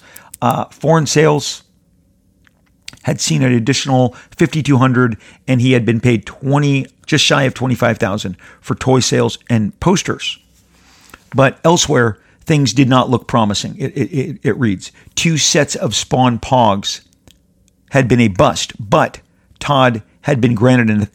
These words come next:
an advance of a hundred thousand dollars from a Canadian company for the rights to both sets, and he was paid a hundred thousand per sets, so he, he, Todd's complete share was two hundred thousand dollars. Neil Gaiman had been paid six hundred, <laughs> six hundred and seventy-five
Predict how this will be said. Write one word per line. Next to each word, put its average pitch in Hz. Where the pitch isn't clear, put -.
an 117
advance 110
of 101
a 98
hundred 127
thousand 117
dollars 120
from 113
a 107
Canadian 113
company 120
for -
the 107
rights 113
to -
both 110
sets, -
and 117
he 117
was 101
paid 123
a 107
hundred 117
thousand 107
per 117
sets, -
so 135
he, 113
he, 120
Todd's 123
complete 113
share 123
was 98
two 127
hundred 117
thousand 104
dollars. 131
Neil 131
Gaiman 131
had 123
been 110
paid 110
six -
hundred, 123
<laughs> -
six -
hundred 170
and 151
seventy-five 143